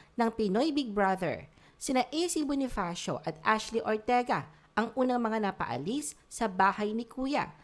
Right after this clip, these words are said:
sa P B B Celebrity Collab Edition. Narito ang mga detalye at reaksyon. The Philippine Showbiz List presents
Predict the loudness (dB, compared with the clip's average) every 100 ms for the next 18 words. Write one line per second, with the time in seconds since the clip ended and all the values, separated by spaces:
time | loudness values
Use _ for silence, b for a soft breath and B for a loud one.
0 | b -6 -4 -4 -6 -4 -2 -4 -4 -6
1 | -6 b b -4 4 6 6 2 -4 -6
2 | 0 2 4 2 0 -2 -2 0 -2 -4
3 | -8 -8 -12 -16 b b b -4 6 6
4 | 6 2 0 0 -2 -4 -4 -4 0 0
5 | 2 0 0 -6 -2 -2 -2 -8 -8 -8
6 | -12 -6 -2 -2 -4 -10 -16 -20 -20 b
7 | b b 4 4 4 4 4 2 0 0
8 | 0 2 4 4 2 2 0 -2 -4 -4
9 | -4 -4 0 0 0 -2 -4